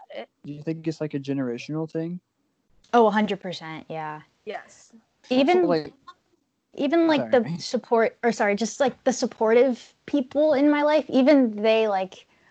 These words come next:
Speaker 3: I'll say something, and I, I'll admit, sometimes I get a bit carried away with stuff, and I get a little bit dramatic,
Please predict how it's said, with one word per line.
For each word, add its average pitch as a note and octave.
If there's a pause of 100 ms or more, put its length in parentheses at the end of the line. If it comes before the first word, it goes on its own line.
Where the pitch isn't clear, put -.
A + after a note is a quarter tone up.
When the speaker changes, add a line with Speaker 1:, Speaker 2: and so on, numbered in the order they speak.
(140)
Speaker 3:
I'll A#3
say G#3+
something, G#3+
and D#4+
I, A#4 (260)
I'll F#4+
admit, A#3+
sometimes D#4
I C#4
get C4
a C4
bit A#3
carried A3
away G3+
with G3
stuff, G3+
and G3
I F#3+
get G3
a G3+
little G3+
bit G3+
dramatic, F#3